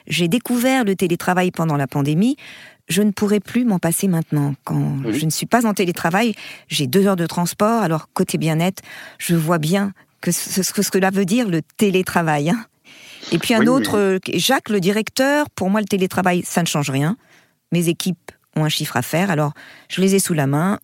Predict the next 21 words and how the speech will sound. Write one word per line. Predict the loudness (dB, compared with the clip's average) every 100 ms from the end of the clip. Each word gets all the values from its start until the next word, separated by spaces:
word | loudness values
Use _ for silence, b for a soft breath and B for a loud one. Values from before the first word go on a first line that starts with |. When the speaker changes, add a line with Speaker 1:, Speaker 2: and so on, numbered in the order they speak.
| -4
Speaker 1:
ou | -4
pas. | 0 0 0 -2 B B B B
Euh, | -8 -4 0
aucun | 2 2
changement | 2 0 2 0
pour | 0 -2
piloter, | 0 0 0 0 0 _ -12
ce | -6 -4
sont | 0
les | 0
chiffres | 0 -2 -2 -4
qui | -4
parlent », | -4 -2 -2 -6
c'est | -8
ce |
que | -8
vous | -6 -4
disiez | -2 -2
tout | -6 -4
à | -4
l'heure. | -2 -4